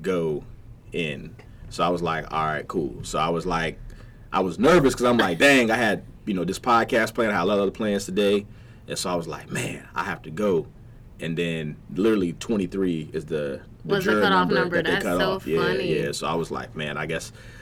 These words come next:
Speaker 1: But one thing about it, I'm thinking now, with me still being obligated for the rest of the month, I'm probably gonna be coming up here soon.
Speaker 2: Oh,
Speaker 1: So,
Speaker 2: yeah,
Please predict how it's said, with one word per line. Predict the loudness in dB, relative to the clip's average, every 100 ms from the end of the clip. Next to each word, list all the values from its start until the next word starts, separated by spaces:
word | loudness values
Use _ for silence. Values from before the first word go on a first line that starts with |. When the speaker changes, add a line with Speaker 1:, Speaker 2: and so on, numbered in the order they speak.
| -4
Speaker 1:
But | -2 4
one | 4
thing | 6 6
about | 6 6
it, | 6
I'm | 2
thinking | 0 2 0
now, | 0 0 0 -2 -8 -16 -14 -2
with | -2 0
me | 0 -2
still | 0 2 2
being | 2 0
obligated | 0 0 0 0 0 -2
for | -4
the | -2
rest | -2 -4
of | -4
the |
month, | -4 -2
I'm | -4
probably | 0 2 4 4
gonna | 0 -2
be | -4
coming | -4 -4 -4
up | -6
here | -6 -6
soon. | -6 -8 -6 0
Speaker 2:
Oh, | 2
Speaker 1:
So, | 2
Speaker 2:
yeah, | 0 -2